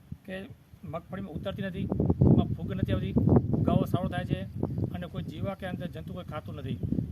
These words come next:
જેમ આપણે મગફળી વાવી ત્યારે આપણે થાયરામનો ઉપયોગ કરીએ છીએ, એવી જ રીતે મગફળી વાવતી વખતે આપણે બીજામૃતનો પટ દેવાનો આવે છે.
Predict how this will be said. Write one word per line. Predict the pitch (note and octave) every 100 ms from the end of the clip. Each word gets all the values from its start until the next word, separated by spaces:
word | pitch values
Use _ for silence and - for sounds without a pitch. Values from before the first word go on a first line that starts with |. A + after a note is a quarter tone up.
| -
જેમ | D3 F#3+
આપણે | F#3+ G3+
મગફળી | E3+ - - -
વાવી | G3+ G3 - - - -
ત્યારે | -
આપણે | F3+ -
થાયરામનો | - F#3 F#3+
ઉપયોગ | F3+ E3
કરીએ | D#3 D#3
છીએ, | C#3+ B2+ - - - - -
એવી | F3 G#3+
જ |
રીતે | G3+ G3+
મગફળી | G3+ F3 -
વાવતી | G3 F#3+ G#3+
વખતે | G3+ G3+ - F3 - - - -
આપણે | F3 F#3+ G3+ A3 - - -
બીજામૃતનો | E3 G3+ F#3+ G3 G#3
પટ | - F3
દેવાનો | E3 D#3+ D#3+
આવે | D3
છે. | C#3+